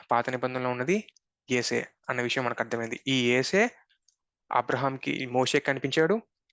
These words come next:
ఈ యేసే యాకోబుకు కూడా కనిపించాడు. అందుకే యేసు అంటాడనమాట, "అబ్రహాంకి ముందే నేనున్నాను." ఎలా ఉన్నాను? Angel of the Lordగా మోషే కూడా అపియర్ అయింది యేసే కాబట్టి,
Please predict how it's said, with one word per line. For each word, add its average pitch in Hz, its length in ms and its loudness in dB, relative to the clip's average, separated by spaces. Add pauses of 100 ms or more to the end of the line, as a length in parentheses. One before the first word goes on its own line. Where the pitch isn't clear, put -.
(200)
ఈ 131 160 0
యేసే 135 360 2 (600)
యాకోబుకు 123 540 0
కూడా 127 140 0
కనిపించాడు. 117 500 -6 (320)
అందుకే 151 320 2 (360)
యేసు 139 220 2
అంటాడనమాట, 123 460 -2 (120)
"అబ్రహాంకి 135 440 0
ముందే 139 300 0
నేనున్నాను." 123 460 -2 (200)
ఎలా 123 220 4
ఉన్నాను? 160 340 0 (800)
Angel 135 280 2
of 131 100 0
the 131 100 0
Lordగా 123 340 0 (200)
మోషే 123 280 0
కూడా 123 200 -2
అపియర్ 120 240 0
అయింది 120 220 -2 (200)
యేసే 120 280 0
కాబట్టి, 117 400 0